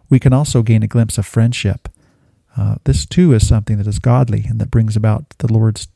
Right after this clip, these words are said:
joyful purposes, I think. I think it's really beautiful when we can see that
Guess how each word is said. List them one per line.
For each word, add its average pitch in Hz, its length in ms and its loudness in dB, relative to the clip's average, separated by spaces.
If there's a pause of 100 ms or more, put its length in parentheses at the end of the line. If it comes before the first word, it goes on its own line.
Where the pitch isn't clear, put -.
joyful 120 340 2
purposes, 110 720 -4
I 104 100 -2
think. - 360 -8 (1040)
I 127 220 0
think 131 260 2
it's - 220 -6
really 127 180 2
beautiful 110 560 0 (200)
when 104 320 -4
we 131 120 -4
can 110 160 -4
see 117 280 0
that 107 180 -2